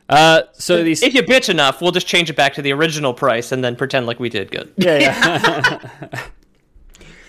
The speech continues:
Speaker 1: So the Skaven, also known as Ratmen, Ratkin, or Children of the Horned Rat, are an unceasing tide of rat people. Uh, Jamie's familiar with them, and Peter's familiar with them from the Vermintide games.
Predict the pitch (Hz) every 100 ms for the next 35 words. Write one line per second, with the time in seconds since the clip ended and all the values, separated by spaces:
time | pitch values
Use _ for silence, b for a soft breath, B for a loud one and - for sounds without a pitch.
0 | B B B 165 156 - 196 160 151 269
1 | _ _ _ _ _ _ - - 151 151
2 | 156 147 131 117 _ _ - 123 135 135
3 | 147 147 139 - - 123 113 _ - 139
4 | 202 139 - 123 - - 139 131 139 131
5 | 117 117 - 120 107 110 135 104 - _
6 | _ _ _ - 120 113 - 156 160 165
7 | 156 143 - 117 113 113 - 110 104 110
8 | 107 - 117 - - - b b b -
9 | 110 110 104 156 165 151 151 143 139 135
10 | 143 135 131 127 101 113 110 113 107 120
11 | 113 110 120 110 104 95 104 151 160 151
12 | 147 131 135 127 127 120 -